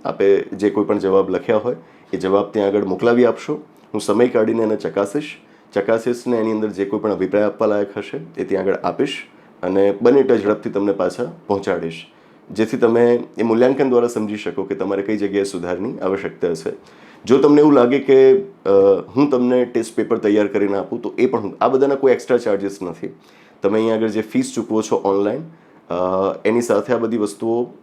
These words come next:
તમારી જો જરૂરિયાત હશે તો અમે આપીશું, પણ એના કોઈ ઓનલાઈન ચાર્જિસ, ઓનલાઈન કે ઓફલાઈન કોઈ ચાર્જિસ અલગથી રહેશે નહીં. આ બસ અમે તમને મદદરૂપ થવા માટે કરીશું. તો તમે અલગથી પેપર્સ લખી શકો, પેપર્સ લખીને અમારે ત્યાં આપી શકો છો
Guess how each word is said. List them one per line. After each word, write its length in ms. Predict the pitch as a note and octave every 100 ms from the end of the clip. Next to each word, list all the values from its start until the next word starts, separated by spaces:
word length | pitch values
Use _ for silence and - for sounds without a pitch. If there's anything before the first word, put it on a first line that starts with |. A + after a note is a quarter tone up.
| A#2
તમારી 240 | G2 A#2+ B2
જો 140 | B2
જરૂરિયાત 460 | A2+ A2 A#2+ A#2+ A2
હશે 180 | A2
તો 100 | A2+
અમે 120 | G#2 G2+
આપીશું, 440 | F#2 G#2+ - D#3 - - -
પણ 180 | G#2 G#2
એના 220 | G#2 A#2+
કોઈ 200 | B2+ C3
ઓનલાઈન 300 | A#2+ A2+ A#2
ચાર્જિસ, 440 | A2+ G#2 G2+ A#2+ -
ઓનલાઈન 320 | G#2+ A2 A2
કે 100 | G#2+
ઓફલાઈન 300 | G2 G#2+ G#2+
કોઈ 200 | A2 A#2+
ચાર્જિસ 400 | A2 G2 G2+ G2+
અલગથી 340 | F#2 G2+ G#2+
રહેશે 300 | F#2 F2 -
નહીં. 140 | A2+ D#3+ - - - - -
આ 60 |
બસ 340 | G2+ B2 - - -
અમે 160 | A#2
તમને 280 | A2+ A2 A2+
મદદરૂપ 460 | A2 A2+ B2 B2 -
થવા 220 | A2 G2+
માટે 320 | G2 F#2+ A#2 - -
કરીશું. 440 | A2 F#2+ - G#2 - _ - _
તો 60 | A2
તમે 360 | A#2+ B2+ C#3
અલગથી 380 | C3 A#2+ C3 C3+
પેપર્સ 380 | G2+ A#2 A#2+ A#2
લખી 220 | G2 B2
શકો, 240 | B2 A#2 B2+
પેપર્સ 380 | G#2+ G2 G#2
લખીને 300 | F#2+ F#2+ A#2
અમારે 180 | G2+ G2+
ત્યાં 180 | G2+ F#2
આપી 160 | - A#2+
શકો 300 | A2+ A2+ A2+
છો 260 | - -